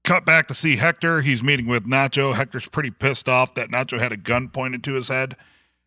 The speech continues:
and, uh, sits down with Nacho to discuss his plans. And he's pretty much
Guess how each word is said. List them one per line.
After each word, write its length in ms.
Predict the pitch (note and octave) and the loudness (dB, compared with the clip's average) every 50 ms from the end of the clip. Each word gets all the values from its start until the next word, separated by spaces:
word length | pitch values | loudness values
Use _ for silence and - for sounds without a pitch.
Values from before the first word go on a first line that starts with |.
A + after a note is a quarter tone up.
| _ _ | _ _
and, 500 | - A2+ A#2 A#2 A2+ A2+ A2+ A2 G#2+ G#2 | 0 2 4 4 4 2 0 -2 -4 -4
uh, 380 | G#2+ G#2 G2+ G2 G2 F#2+ F2+ F2 - _ _ _ _ _ - | -4 -4 -4 -6 -6 -8 -10 -12 -16 _ _ _ _ _ -2
sits 220 | - G3 F3+ - | 2 2 4 4
down 200 | - G3 F3+ E3 | 4 4 4 4
with 100 | D#3 C#3 | 2 0
Nacho 400 | C#3 E3 E3 D#3+ D3+ - E3 D#3+ | 0 2 2 2 2 2 0 0
to 100 | C#3 C3+ | 0 -2
discuss 400 | B2+ A#2 - - - C#3+ B2+ - | -6 -6 -4 -2 0 0 0 0
his 200 | D3 E3+ D#3+ C3 | 0 -2 -2 -2
plans. 640 | - - C3+ C3 C3 A#2+ A#2 A#2 A#2 A2+ - - - _ _ _ _ _ _ - | -4 0 2 2 4 2 2 0 -2 -6 -10 -16 -20 _ _ _ _ _ _ -2
And 320 | B2+ B2+ B2+ B2 B2 A2+ | 0 2 2 2 2 0
he's 180 | B2 B2 A2 - | -2 -4 -4 -4
pretty 260 | - D#3 D#3+ D3 C3+ | -2 -2 0 0 2
much 400 | C3+ C#3 C#3 C3 - - - | 2 2 2 0 -2 -6 -12